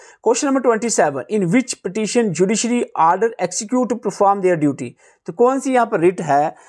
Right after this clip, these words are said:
जिसके तहत जो है वो जुडिशरी ऑर्डर, अ, होता है, करता है एक्जीक्यूट को कि परफॉर्म, मैंने कहा था आपको ड्यूटी परफॉर्म करने के लिए जो ऑर्डर देना, order, to order, to order to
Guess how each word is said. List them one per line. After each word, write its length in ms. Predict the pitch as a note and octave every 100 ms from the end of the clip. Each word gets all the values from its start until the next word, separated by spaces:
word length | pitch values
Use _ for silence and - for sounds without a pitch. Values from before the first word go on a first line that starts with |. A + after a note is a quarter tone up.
| _
जिसके 260 | D3+ F3+ A3
तहत 340 | G#3 F#3 G3+
जो 160 | F#3+ F3
है 160 | E3 F#3
वो 220 | F3+ G3
जुडिशरी 460 | E3+ G3 - A3
ऑर्डर, 260 | G3 F3+ G3
अ, 400 | G3+ D#3+ D#3+ D3+
होता 300 | D#3 D3+ E3+
है, 60 | D#3
करता 320 | E3 E3 F3+
है 120 | D#3
एक्जीक्यूट 440 | E3+ - E3+ G3
को 140 | - F#3
कि 100 | G3
परफॉर्म, 340 | F3 F3 C#3+
मैंने 140 | F#3+ A3+
कहा 260 | A3 A3+
था 140 | A3+ A#3+
आपको 460 | A3+ F#3 F3+ A3
ड्यूटी 300 | F3 F#3+ B3
परफॉर्म 400 | G#3 F3+ F#3+ F#3
करने 240 | F3+ D#3 D3+
के 100 | D3+
लिए 80 |
जो 80 | D3
ऑर्डर 240 | B2+ B2+ A2+
देना, 240 | G#2+ - - _ _ _ _ _ _ - F#3+
order, 160 | F#3+ E3 - -
to 140 | E3+ F3+
order, 220 | F#3 E3 F#3
to 160 | F3
order 180 | F3 F#3+
to 60 | F3+